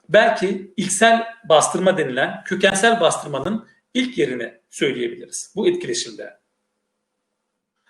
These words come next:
Aynı zamanda Gattari, Şizo'nun kendisini kendi tasarrufundan konumlandırmak için kendisine ait koordinatlar sistemine sahip olduğunu söyler.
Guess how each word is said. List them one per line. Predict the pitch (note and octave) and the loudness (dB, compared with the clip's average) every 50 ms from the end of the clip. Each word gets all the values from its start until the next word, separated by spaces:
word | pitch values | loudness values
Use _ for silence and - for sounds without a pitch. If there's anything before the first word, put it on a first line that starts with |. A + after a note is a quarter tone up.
| _ _ _ _ _ _ _ _ _ _ _ _ _ _ _ _ _ _ _ _ _ _ _ _ _ _ _ _ _ _ _ _ _ _ _ _ _ _ _ - | _ _ _ _ _ _ _ _ _ _ _ _ _ _ _ _ _ _ _ _ _ _ _ _ _ _ _ _ _ _ _ _ _ _ _ _ _ _ _ 2
Aynı | G3+ A#3+ B3+ B3+ A3+ | 4 4 4 4 4
zamanda | C4 B3 A3 G#3+ G3 F3 G3 | 4 6 6 6 4 4 2
Gattari, | G3 F#3+ F#3+ F3+ - - - A3 A3 G#3+ - D3 D#3 - - - - | 2 4 4 4 4 4 4 6 6 6 4 2 -4 -4 -6 -8 -8
Şizo'nun | - - - A#3+ G#3+ A#3+ F#3+ E3+ F3+ G#3 G#3 - | -6 -4 -4 -4 -2 -2 -2 -2 -4 -6 -8 -6
kendisini | - - F3+ F3+ E3+ - - - D3 C#3 D#3 E3+ - - | 0 2 2 2 2 -2 -4 -8 -6 -6 -6 -6 -6 -2
kendi | - E3+ E3+ F#3+ G3 G3+ | 0 2 2 2 0 0
tasarrufundan | - G#3 G3 - F#3 F3 F3+ - F3 E3+ F3 F3 | -2 -2 2 4 2 2 2 0 -4 -4 -4 -4
konumlandırmak | F3+ E3 E3 E3+ E3+ F3 F3 F3+ F#3 G3+ G#3+ G3+ | -4 -4 -2 0 0 0 0 2 2 2 2 2
için | - - - C#3+ D3 F3+ G3 - - | 0 -6 -8 -8 -8 -10 -12 -14 -10
kendisine | - - E3+ F3 E3+ F3 - - - G3+ G#3+ A3+ | -2 0 2 2 2 0 -4 -4 0 0 0 2
ait | - F#3 E3+ F3 F#3+ - - - | 4 4 4 2 2 0 -4 -2
koordinatlar | F#3 F3 F3 F3+ F3+ F#3 F3+ - G3 F#3+ | 0 0 2 2 0 0 4 4 4 4
sistemine | G3 - - - B2+ B2 A#2 | 2 -2 -6 -8 -8 -8 -6
sahip | A2 - C#3 B2+ B2 A#2 - | -6 -4 -2 -2 -2 -2 -4
olduğunu | A#2+ A#2 A#2 A2+ | -10 -12 -12 -14
söyler. | - - - - - - - | -16 -14 -14 -12 -12 -12 -12